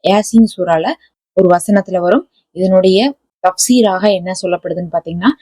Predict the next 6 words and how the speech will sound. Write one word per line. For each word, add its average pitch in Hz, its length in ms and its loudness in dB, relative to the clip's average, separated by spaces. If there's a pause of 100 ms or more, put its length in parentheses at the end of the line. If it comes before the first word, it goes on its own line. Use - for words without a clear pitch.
(260)
இது 185 160 0
சொர்க்கவாசிகளுக்கு 196 1000 -2
சொர்க்கத்துக்குள்ள 214 720 -2
நுழைந்ததுக்கு 190 580 -2
பிறகு 202 340 -2
சொல்லப்படக்கூடிய 185 760 -6